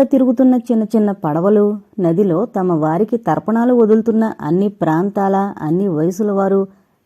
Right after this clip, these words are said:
గంగమ్మ తల్లి ఒడిలోనే దహనం గావించబడి పునీతులవుతున్నవారు. అక్కడ సంభవిస్తున్న దృశ్యాలు ప్రపంచంలో మరెక్కడా కనిపించవని ఇట్టే స్పష్టం చేస్తుండగా చేష్టలు దక్కి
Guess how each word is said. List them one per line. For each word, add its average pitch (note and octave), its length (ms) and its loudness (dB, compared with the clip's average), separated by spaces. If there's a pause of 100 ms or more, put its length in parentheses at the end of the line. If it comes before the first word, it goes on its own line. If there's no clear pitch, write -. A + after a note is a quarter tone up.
గంగమ్మ G#3 480 2
తల్లి B3+ 240 0
ఒడిలోనే G#3+ 600 2
దహనం G3 520 0
గావించబడి G#3+ 680 0
పునీతులవుతున్నవారు. F#3 1040 0 (720)
అక్కడ A3+ 340 -2
సంభవిస్తున్న A3+ 720 0
దృశ్యాలు E3+ 640 0
ప్రపంచంలో G#3 760 -2
మరెక్కడా F3+ 520 -2
కనిపించవని F#3+ 840 -4 (320)
ఇట్టే G#3+ 340 0
స్పష్టం A3 560 -6
చేస్తుండగా F#3 640 -2 (280)
చేష్టలు G#3 400 -2
దక్కి A3 300 -2